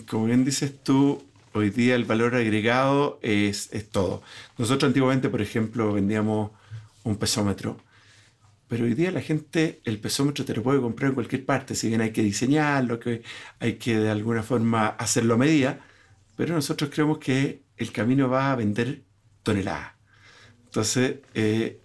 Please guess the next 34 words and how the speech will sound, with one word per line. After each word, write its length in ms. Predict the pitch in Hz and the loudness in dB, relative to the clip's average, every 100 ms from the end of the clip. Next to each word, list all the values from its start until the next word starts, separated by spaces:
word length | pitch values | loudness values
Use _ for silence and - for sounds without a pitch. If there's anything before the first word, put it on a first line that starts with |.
| - | -2
ahí 260 | 107 113 139 | 2 4 4
es 80 | |
donde 240 | 143 135 131 | 2 0 2
viene 220 | 131 131 | 2 2
nuestro 260 | 120 - 113 | 0 -2 -2
nuevo 100 | 117 | 0
desarrollo, 540 | 117 113 107 101 - | 0 -2 -2 -2 -4
es 160 | 120 - | -6 -6
poder 320 | - 117 117 | -4 -2 -2
decirle, 520 | 107 139 120 127 123 - - - | -2 0 2 2 0 -8 -20 -10
"¿Sabe 220 | - 139 | -2 0
qué? 140 | 151 | 2
Yo 140 | 131 143 | 2 2
le 100 | 135 | 2
coloco 520 | 110 139 151 113 110 | 2 0 0 0 -2
el 60 | 104 | -2
pesómetro, 520 | 110 - 117 113 117 | -4 -2 0 0 -2
que 120 | 110 | 0
es 20 | |
un 80 | 107 | -2
sistema 320 | - - 113 | -2 -2 0
de 60 | 104 | 0
pesaje 420 | - - 123 127 | 0 -2 -2 -4
para 120 | 120 | -2
una 160 | 117 120 | 0 -2
correa 280 | 113 120 120 | -2 -2 -2
transportadora, 580 | - - - 135 123 - _ _ _ _ | -6 -8 -2 -2 -2 -8 _ _ _ _
pero 140 | 120 139 | 0 2
ya 80 | |
no 100 | 170 | 2
me 80 | 180 | 0
compra 260 | 175 165 175 | -2 -2 -2
el 60 | |
equipo, 400 | 151 151 107 92 | 0 0 -4 -6